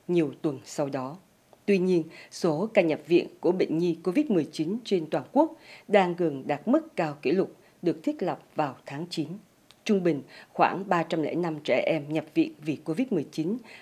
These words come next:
vào bất kỳ ngày nào trong tuần lễ sau Giáng sinh, theo dữ liệu từ Trung tâm Kiểm soát và Phòng ngừa Dịch bệnh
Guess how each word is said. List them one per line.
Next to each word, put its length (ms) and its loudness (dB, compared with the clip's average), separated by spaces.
vào 120 6
bất 240 2
kỳ 240 4
ngày 240 2
nào 300 -2
trong 220 2
tuần 220 -2
lễ 140 -6
sau 260 -4
Giáng 240 -10
sinh, 220 0
theo 200 0
dữ 160 -2
liệu 260 2
từ 140 2
Trung 200 -4
tâm 180 2
Kiểm 160 -2
soát 280 0
và 100 4
Phòng 260 2
ngừa 140 4
Dịch 220 -6
bệnh 180 2